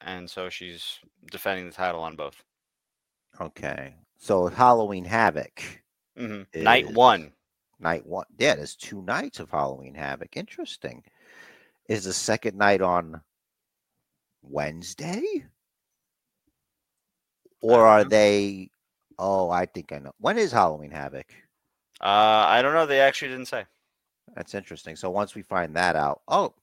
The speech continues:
Speaker 2: it's probably a weekend when there's no P L Es.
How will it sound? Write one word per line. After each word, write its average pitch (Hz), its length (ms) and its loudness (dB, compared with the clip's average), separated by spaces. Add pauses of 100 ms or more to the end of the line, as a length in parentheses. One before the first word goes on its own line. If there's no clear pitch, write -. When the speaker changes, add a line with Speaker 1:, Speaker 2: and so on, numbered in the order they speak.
Speaker 2:
it's 98 180 -14
probably 113 340 2
a 107 40 -6
weekend 110 320 -8
when 104 100 -8
there's 101 140 -4
no 101 120 -4
P 101 200 -6
L 95 180 0
Es. 76 420 -10